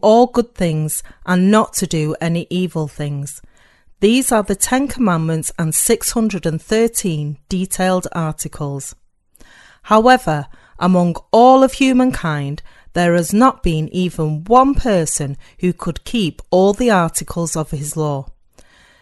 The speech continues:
Therefore, God had determined another way for them to be saved from all their sins.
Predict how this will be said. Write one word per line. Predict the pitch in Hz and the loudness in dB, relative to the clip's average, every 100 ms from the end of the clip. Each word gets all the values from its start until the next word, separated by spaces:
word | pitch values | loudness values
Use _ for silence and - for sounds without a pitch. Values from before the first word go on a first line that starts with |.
| _ | _
Therefore, | - 220 262 - 190 147 143 - - | 4 6 6 4 0 2 -2 -8 2
God | 202 240 | 4 4
had | - 277 | 2 -2
determined | 262 - 254 247 226 226 - | -4 -4 2 2 4 2 0
another | 214 208 214 240 262 | 0 4 4 4 2
way | 220 151 147 135 - - | -2 -2 -4 -8 -16 -8
for | 175 | -4
them | 160 156 | -2 -2
to | - | -2
be | 156 | -4
saved | 165 - 240 208 151 - | -2 0 2 2 -2 -6
from | - 147 | -6 -6
all | - 170 175 | -2 0 0
their | 165 160 | 0 -2
sins. | - 160 147 143 143 | -2 -4 -4 -6 -8